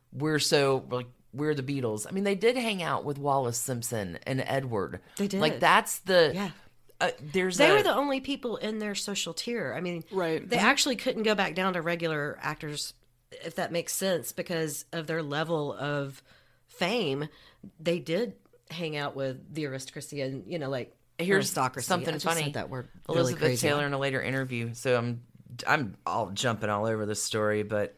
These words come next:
Speaker 1: welcome to Trashy Divorces.
Speaker 2: <laughs>
Speaker 1: Elizabeth's talking to, I was talking to my friend Grace Kelly, and we were both turning forty that year, and
Speaker 2: <laughs>
Speaker 1: really talking about, like, what does that mean? And w-, are, are we gonna freak out about this? And they decided together,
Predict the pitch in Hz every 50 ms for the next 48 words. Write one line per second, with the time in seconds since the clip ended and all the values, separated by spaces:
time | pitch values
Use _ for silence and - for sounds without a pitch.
0 | _ - 101 104 98 98 - 107 95 95 92 - 104 92 - 104 92 95 95 92
1 | 90 95 92 98 98 98 - - - - 208 214 - - 233 185 - - - -
2 | - - - - - - 151 - - 165 165 170 160 165 175 170 - - 185 160
3 | 165 170 147 143 135 123 117 117 117 - - - 233 - - - - 208 240 262
4 | 269 247 - 247 214 220 214 190 175 165 - 160 156 151 147 139 135 - - -
5 | 135 120 120 120 113 113 117 120 - - - - - - 127 127 127 127 123 120
6 | 120 139 139 143 139 135 135 143 139 135 135 - 160 147 139 131 123 117 120 -
7 | 127 123 127 123 123 117 113 107 - - - 110 107 107 107 104 - - - -
8 | - - - - 196 - - 143 147 147 147 160 170 170 170 151 147 - 156 139
9 | 123 131 139 139 135 131 123 131 131 127 123 85 98 123 123 123 117 - - -
10 | - - - - - - - - 113 113 127 139 165 175 170 175 196 190 185 -
11 | 185 208 220 220 214 190 165 151 143 135 131 127 123 123 120 120 120 120 120 85
12 | 76 117 127 123 131 - - 127 127 147 143 156 151 127 117 120 - 156 156 135
13 | 135 147 139 175 240 247 175 131 110 104 - - 120 110 - - - 160 156 160
14 | 156 165 160 - 165 165 196 208 180 151 160 185 196 - 247 208 214 170 147 143
15 | 156 190 262 285